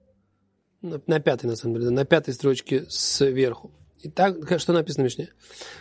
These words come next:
«Мехалек нехаса вальпив», то есть человек, который раздает свое имущество при жизни на основании своих слов,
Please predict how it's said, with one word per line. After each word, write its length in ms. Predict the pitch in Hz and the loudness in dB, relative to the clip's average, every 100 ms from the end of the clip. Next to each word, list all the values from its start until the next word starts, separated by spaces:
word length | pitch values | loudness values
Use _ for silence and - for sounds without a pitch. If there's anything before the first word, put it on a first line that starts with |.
| - | -4
«Мехалек 380 | 170 151 202 240 | -2 2 2 2
нехаса 520 | 185 - 135 - 185 | 2 2 0 2 2
вальпив», 460 | 147 120 - 147 196 | 2 -2 -2 -4 -2
то 80 | 151 | -4
есть 120 | - | -6
человек, 240 | - 151 143 | 0 0 0
который 240 | 131 127 | 0 0
раздает 580 | 117 127 135 127 - _ _ _ _ _ _ _ | 2 2 2 0 -6 _ _ _ _ _ _ _
свое 320 | - 135 131 | -8 -2 0
имущество 580 | 131 135 127 - 139 135 _ _ _ _ - _ _ _ _ - - - | 2 2 0 -2 -4 -4 _ _ _ _ -20 _ _ _ _ -20 -12 -2
при 180 | 147 143 | 0 2
жизни 420 | 165 135 120 - _ _ _ _ | 2 0 -2 -8 _ _ _ _
на 320 | 131 135 147 131 | 0 2 4 2
основании 560 | - 135 135 131 123 | 0 2 2 2 0
своих 260 | - 127 117 | 0 0 0
слов, 320 | 131 175 | 2 0